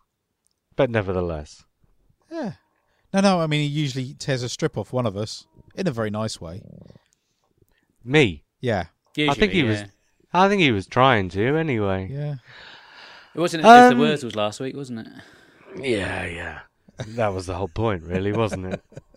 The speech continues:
Speaker 3: Well, we d-,
Speaker 1: Um,
Speaker 3: we, well, see, I k-, was kicking myself after we finished the podcast 'cause I remember that the Wurzels did a song called I Hate J R.
Speaker 2: Eh?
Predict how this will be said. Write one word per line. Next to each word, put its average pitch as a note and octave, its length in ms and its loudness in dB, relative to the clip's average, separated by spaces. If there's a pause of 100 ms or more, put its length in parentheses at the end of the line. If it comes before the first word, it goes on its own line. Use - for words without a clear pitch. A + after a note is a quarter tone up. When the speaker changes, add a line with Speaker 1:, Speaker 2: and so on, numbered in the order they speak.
(540)
Speaker 3:
Well, D#3 120 0
we F3 80 -2
d-, - 160 -14
Speaker 1:
Um, G#3+ 540 4
Speaker 3:
we, D#3+ 320 -6
well, D3 400 -4
see, D3 180 -6
I C#3 220 -4 (400)
k-, - 120 -18
was B2 120 -12
kicking D#3+ 320 -8
myself G#2+ 260 -8
after G2+ 260 -10
we A2+ 80 -20
finished G2+ 260 -14
the G2 80 -14
podcast A#2 540 -12
'cause - 460 -16
I B2 80 -4
remember A#2+ 340 -6
that G#2+ 120 -12
the A2+ 80 -10
Wurzels A#2 380 -4
did G#2+ 100 -10
a A2 60 -8
song A2 240 -8
called A2 200 -8
I A2+ 180 -2
Hate A2+ 280 -6
J A2+ 200 -4
R. C3 300 -10 (2250)
Speaker 2:
Eh? G#2+ 220 -6